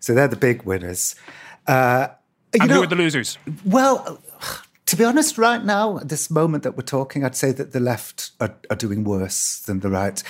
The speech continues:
Speaker 1: I think the left had an excellent run, uh, with Me Too and with Black Lives Matter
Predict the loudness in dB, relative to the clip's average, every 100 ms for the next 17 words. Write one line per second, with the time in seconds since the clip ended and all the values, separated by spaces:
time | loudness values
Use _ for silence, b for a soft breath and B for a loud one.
0 | B B 0 0 2 2 2 -2 -2 -2
1 | 0 -2 -2 -6 -4 -4 -2 0 2 0
2 | -4 B B B -4 -2 0 -2 0 -2
3 | -2 2 4 4 2 -2 -4 -6 -6 -6
4 | -8 -6 -4 -4 -4 -4 -4 -2 0 0
5 | 0